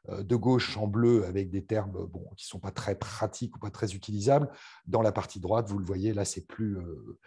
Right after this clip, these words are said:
c'est plus utile pour nous juristes ou ça parle plus aussi aux gens qui ont un profil tech dans le numérique. Collecte, enregistrement, extraction, utilisation, conservation,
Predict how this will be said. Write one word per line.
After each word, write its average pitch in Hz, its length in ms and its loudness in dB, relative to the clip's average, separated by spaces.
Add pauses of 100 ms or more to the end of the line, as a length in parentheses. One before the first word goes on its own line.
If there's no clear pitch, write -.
(220)
c'est - 180 -6
plus 120 240 0
utile 127 340 0
pour 123 160 4
nous 131 120 6
juristes 123 460 4
ou 101 300 -4
ça 104 160 -2
parle 101 220 -4
plus - 260 -2
aussi 110 240 -4
aux 101 120 0
gens 110 160 -2
qui - 100 -8
ont 92 80 -4
un 92 60 -6
profil 98 360 -6
tech 110 240 0
dans 98 100 0
le 98 60 0
numérique. 98 460 -2 (400)
Collecte, 117 560 4
enregistrement, 107 760 0
extraction, - 640 -4 (480)
utilisation, 117 880 2 (160)
conservation, 113 840 2